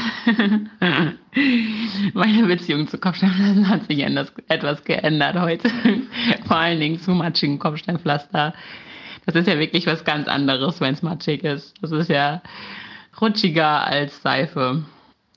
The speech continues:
Also, es gehört halt mehr dazu als ein amoröses Verhältnis zu Kopfsteinpflaster.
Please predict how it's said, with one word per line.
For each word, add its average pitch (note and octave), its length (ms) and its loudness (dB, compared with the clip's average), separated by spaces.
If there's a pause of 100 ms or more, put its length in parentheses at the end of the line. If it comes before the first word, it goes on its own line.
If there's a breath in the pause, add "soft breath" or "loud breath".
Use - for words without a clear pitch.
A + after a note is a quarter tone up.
Also, D3 300 2 (680 loud breath)
es F3 140 -2
gehört F#3+ 300 4
halt D#3 160 0
mehr D#3 200 2
dazu C#3+ 360 0
als C3+ 180 0
ein C3+ 100 2
amoröses C3+ 540 0
Verhältnis C#3+ 560 0
zu - 80 -4
Kopfsteinpflaster. D#3 960 -2